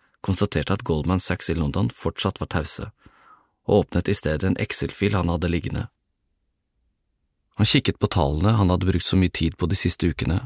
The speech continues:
og innimellom punchet han i noen tall på kalkulatoren. "Det kan ikke stemme", mumlet han, og satte spørsmålstegn på slutten av tallriken som viste selskapets forventede omsetning de neste årene.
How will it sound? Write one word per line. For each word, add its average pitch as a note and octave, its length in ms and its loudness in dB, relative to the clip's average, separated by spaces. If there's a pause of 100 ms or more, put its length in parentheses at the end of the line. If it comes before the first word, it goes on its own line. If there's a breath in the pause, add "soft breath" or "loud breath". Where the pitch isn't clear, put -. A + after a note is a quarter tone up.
(180)
og G#2 80 4
innimellom E2 480 4
punchet - 400 2
han D#2+ 160 2
i F2 80 4
noen F2+ 160 4
tall D2+ 320 -2
på F2+ 80 0
kalkulatoren. D2+ 640 -2 (1040)
"Det - 80 -6
kan C2 160 -2
ikke - 160 -6
stemme", - 320 -2
mumlet D#2 400 2
han, E2+ 160 0 (260)
og - 80 -6
satte - 240 0
spørsmålstegn D#2+ 640 -2
på F#2 80 0
slutten D#2+ 320 -2
av - 80 -4
tallriken D#2+ 480 -2
som - 180 0
viste F2 380 -2
selskapets - 800 -2
forventede E2 500 0
omsetning E2 480 -2
de E2+ 140 0
neste E2+ 180 -2
årene. D2 360 -4